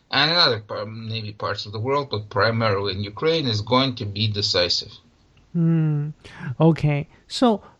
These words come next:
Speaker 2: by the way, in your understanding, would you see, um, uh, the Ukraine crisis as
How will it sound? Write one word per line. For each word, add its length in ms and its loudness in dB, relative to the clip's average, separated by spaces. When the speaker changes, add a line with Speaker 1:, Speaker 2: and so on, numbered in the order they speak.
Speaker 2:
by 180 4
the 100 6
way, 280 8
in 180 6
your 240 8
understanding, 760 6
would 140 6
you 140 6
see, 800 6
um, 560 2
uh, 560 0
the 100 0
Ukraine 540 6
crisis 840 4
as 360 0